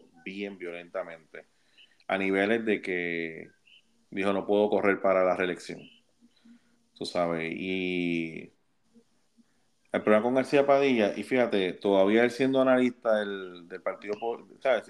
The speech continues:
Él, él como analista, él repele mucha gente, porque no,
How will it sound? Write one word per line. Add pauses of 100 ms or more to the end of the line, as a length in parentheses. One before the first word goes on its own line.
Él,
él
como
analista, (1000)
él
repele
mucha
gente, (300)
porque
no,